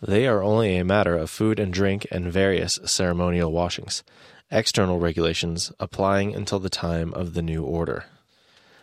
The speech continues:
But when Christ came as high priest of the good things that are now already here,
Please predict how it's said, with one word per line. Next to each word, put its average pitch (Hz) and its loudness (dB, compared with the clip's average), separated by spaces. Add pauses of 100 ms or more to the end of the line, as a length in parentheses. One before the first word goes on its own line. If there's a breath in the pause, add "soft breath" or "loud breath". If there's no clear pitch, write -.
(120)
But 98 0
when 98 0
Christ 139 2
came 90 -2
as 85 -2
high 92 0
priest - -2 (460 loud breath)
of 92 -4
the 95 -2
good 127 2
things 87 0
that 95 2
are 90 2
now 95 2
already 87 0
here, 107 0